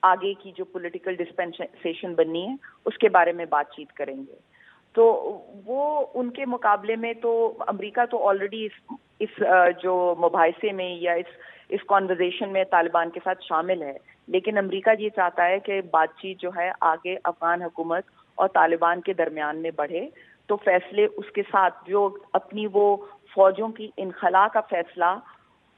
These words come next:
اس فیصلے کے ساتھ منسلک کرنا چاہتے ہیں جو افغان طالبان اور افغان حکومت کے درمیان ہو، لیکن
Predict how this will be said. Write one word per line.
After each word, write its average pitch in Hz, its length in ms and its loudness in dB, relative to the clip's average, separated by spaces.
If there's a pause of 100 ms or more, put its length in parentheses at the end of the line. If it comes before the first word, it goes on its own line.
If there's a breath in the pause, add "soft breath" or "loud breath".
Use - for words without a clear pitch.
(220)
اس 294 140 -2 (120)
فیصلے 220 380 2
کے 226 140 -2
ساتھ 220 200 0
منسلک 233 480 0
کرنا 170 240 0
چاہتے 165 360 -2
ہیں 175 260 -8 (340 soft breath)
جو 190 300 0
افغان 180 420 2
طالبان 175 460 0 (100)
اور 185 140 -2
افغان 170 480 -2
حکومت 180 440 -2
کے 190 100 -2
درمیان 147 540 -6
ہو، 143 160 -8 (360 loud breath)
لیکن 180 320 0